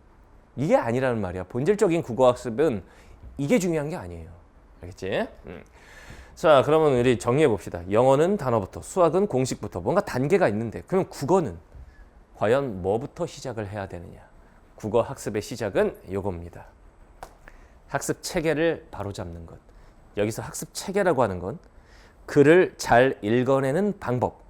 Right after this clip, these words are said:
독해력, 그리고 문제를 유형별로 잘 풀어내는 방법,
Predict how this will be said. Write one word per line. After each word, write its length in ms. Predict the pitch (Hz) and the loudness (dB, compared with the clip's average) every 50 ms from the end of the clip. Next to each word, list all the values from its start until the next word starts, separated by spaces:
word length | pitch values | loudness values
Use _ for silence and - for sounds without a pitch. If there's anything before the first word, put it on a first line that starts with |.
| - - - - - _ _ _ | -20 -20 -20 -20 -20 _ _ _
독해력, 400 | - 101 - 123 98 92 110 - - - - - - - - - | -10 -4 -4 -2 -2 -2 -4 -6 -10 -16 -20 -20 -20 -20 -18 -10
그리고 240 | - 98 101 120 135 | -6 -4 -2 -2 -2
문제를 720 | 101 104 113 123 143 156 156 151 170 160 160 190 220 185 | 0 0 0 0 0 0 4 6 6 8 8 8 6 6
유형별로 460 | 120 113 120 139 139 135 127 123 123 | 6 4 4 4 4 4 4 4 2
잘 200 | 120 - - 107 | 2 2 0 -2
풀어내는 580 | 101 - - 196 196 185 170 170 185 214 240 233 | -2 -2 -2 -2 0 2 2 2 2 0 -2 -2
방법, 440 | - - 127 123 110 92 - - | -4 -4 -2 0 0 -2 -2 -6